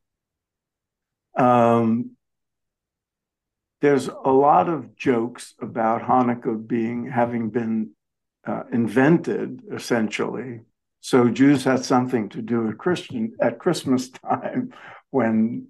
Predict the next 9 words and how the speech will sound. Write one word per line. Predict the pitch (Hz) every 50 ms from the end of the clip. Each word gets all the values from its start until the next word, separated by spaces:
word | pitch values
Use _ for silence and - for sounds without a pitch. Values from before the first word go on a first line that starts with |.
| - - -
the | 127 123
dominant | 107 - 135 120 123 131 127 120 117 113 110 107 110 110
population | - 123 120 117 - - 135 117 113 117 113 113 107 - - - 110 107 107 107
was | 107 107 107 107 _ _ _ _ _ _ _ _ _ _ _
celebrating. | - - - 151 165 170 147 110 98 95 87 85 82 82 - - _ _ _ _
<clears throat> | _ _ - - - - 220 247 156 117 - - - _ _ _ _ _ _ _ _ _ _ _ _ _ _ _ _ _ _ _ _ _ _ _ _ _ _ _ _ _ _ _ _
How | - 170 180
does | 180 170 - -
Hanukkah | - - 190 190 190 214 220 185 - - - 110 98 90 -